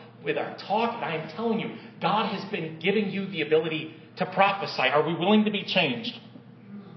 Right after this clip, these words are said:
Paul J. Pastor writes this, "We naturally desire to be prophets." Everybody wants to be a prophet, right? "But it's also in our nature to cover our ears when we meet true prophets." How many have been offended by, by a prophet before?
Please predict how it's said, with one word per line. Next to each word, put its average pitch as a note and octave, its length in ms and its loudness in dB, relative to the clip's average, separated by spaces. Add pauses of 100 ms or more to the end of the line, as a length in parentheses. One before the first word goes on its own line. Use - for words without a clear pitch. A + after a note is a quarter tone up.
(160)
Paul A#3 240 10
J. C4 180 8
Pastor A#3+ 440 8
writes G3+ 260 10
this, A3 200 6
"We G3+ 80 -4
naturally G3 380 8
desire E3+ 320 8
to D3+ 60 -2
be C#3+ 80 -4
prophets." C#3+ 420 8
Everybody F#3 240 2
wants D#3+ 200 0
to - 40 -8
be D3 80 2
a - 40 0
prophet, D3 400 6
right? D#3 220 8 (680)
"But F#3+ 100 12
it's A#3 180 12
also A#3 360 8
in A3 60 10
our G3+ 120 8
nature G#3 320 6
to G3 100 -2
cover G3+ 300 8
our F3 140 8
ears G3 280 4
when E3+ 120 -2
we E3 60 0
meet F3+ 200 0
true A3 180 4
prophets." - 640 2 (520)
How F#3+ 80 8
many G3 120 6
have F3 100 2
been F3+ 120 4
offended F#3 360 2
by, C#3+ 240 4
by D3+ 200 4
a - 100 2
prophet D#3+ 380 6
before? B2 340 0